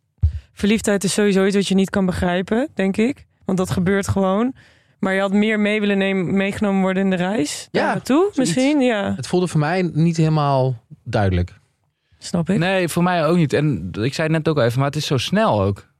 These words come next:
Speaker 3: Het is zo
Speaker 2: Heel snel.
Speaker 3: ik, ehm, ze kennen elkaar nog maar net. En, en nu al verliefd, de, gewoon, je, ja,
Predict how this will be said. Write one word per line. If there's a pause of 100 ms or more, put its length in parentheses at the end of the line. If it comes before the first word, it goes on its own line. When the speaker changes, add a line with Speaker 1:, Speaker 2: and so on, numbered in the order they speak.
(120)
Speaker 3:
Het
is
zo
Speaker 2:
Heel
snel. (180)
Speaker 3:
ik,
ehm, (500)
ze
kennen
elkaar
nog
maar
net.
En,
en
nu
al
verliefd,
de,
gewoon,
je, (360)
ja,